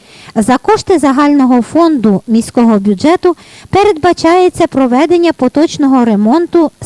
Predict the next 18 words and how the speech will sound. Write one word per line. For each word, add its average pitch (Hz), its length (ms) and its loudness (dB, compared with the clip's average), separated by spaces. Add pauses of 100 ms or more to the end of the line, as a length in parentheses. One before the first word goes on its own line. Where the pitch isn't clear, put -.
семи 269 280 2
вулиць, 247 520 0 (360)
восьми 277 420 0
тротуарів 233 760 0 (360)
та 247 120 -2
п'яти 330 480 -2 (320)
внутрідворових 285 1000 0
проїздів 285 760 0
на 320 220 0
загальну 277 560 0
суму 370 460 -2 (200)
два 240 320 0
мільйони 269 600 2 (400)
вісімсот 285 640 0 (160)
шістдесят 247 680 -2 (120)
дев'ять 277 640 -2 (120)
тисяч 247 540 -2
гривень. 175 520 -2